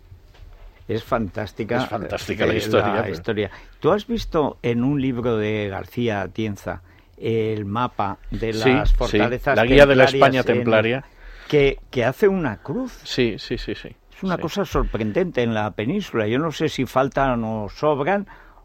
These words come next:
Speaker 1: o es que es así,
Speaker 2: Bueno, hay que
Speaker 1: pero
Speaker 2: tener
Speaker 1: es, es la, una cruz que la forman las, en toda la península, las fortalezas y las casas
Speaker 2: Hay,
Speaker 1: templarias.
Speaker 2: hay que tener en cuenta que alguna de las iglesias templarias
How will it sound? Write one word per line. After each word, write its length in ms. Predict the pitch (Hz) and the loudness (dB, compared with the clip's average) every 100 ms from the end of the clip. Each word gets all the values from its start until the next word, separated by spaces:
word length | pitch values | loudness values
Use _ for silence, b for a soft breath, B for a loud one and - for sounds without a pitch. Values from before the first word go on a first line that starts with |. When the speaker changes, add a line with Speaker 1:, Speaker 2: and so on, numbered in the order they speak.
| - | -8
Speaker 1:
o 80 | |
es 100 | 110 | -6
que 120 | - 190 | 0 -2
es 120 | - | -2
así, 380 | 101 - 240 - | -6 -2 -2 0
Speaker 2:
Bueno, 140 | 127 | 0
hay 60 | 139 | 4
que 60 | 147 | 4
Speaker 1:
pero 160 | 131 | 6
Speaker 2:
tener 120 | 160 - | 6 6
Speaker 1:
es, 180 | - - | 4 -2
es 320 | 147 196 - | 2 2 2
la, 380 | 143 110 107 107 - | -2 0 0 -4 -2
una 480 | 139 151 156 160 147 | 0 2 2 2 0
cruz 380 | 170 226 247 - B B | 0 2 2 0 B B
que 160 | 117 113 | 2 2
la 300 | 101 107 107 | 0 -2 -2
forman 500 | 123 131 170 214 254 - | -2 0 0 0 -2 -4
las, 720 | 110 101 101 95 95 92 - | -4 -4 -4 -6 -8 -10 -10
en 180 | 110 101 | -8 -4
toda 240 | 139 165 | 0 2
la 160 | 151 - | 2 0
península, 600 | 110 147 196 - 165 175 B B B - | -2 -2 -4 -6 -8 -8 B B B -6
las 200 | 120 123 | -4 -2
fortalezas 720 | 139 107 117 117 156 - 185 | -4 -4 -2 0 -2 -2 -4
y 40 | 160 | -2
las 160 | 123 | -4
casas 340 | - 117 113 - | -4 -6 -6 -6
Speaker 2:
Hay, 60 | 101 165 | 2 6
Speaker 1:
templarias. 320 | 185 196 98 151 | 6 4 2 4
Speaker 2:
hay 180 | 180 | 4
que 120 | 185 175 | 4 0
tener 200 | 170 170 | 0 -2
en 120 | 151 | -2
cuenta 320 | 160 151 120 | -2 2 0
que 260 | - 117 110 | 0 2 4
alguna 640 | 113 113 135 156 143 135 | 4 0 0 0 0 0
de 160 | 117 113 | 0 -2
las 640 | 110 107 104 104 - - | 0 2 0 -2 -4 -8
iglesias 640 | 101 110 143 135 127 110 | -6 -2 0 0 -2 -4
templarias 1000 | - 98 95 113 113 104 104 101 - - | -4 -8 -2 2 2 4 0 0 -6 -12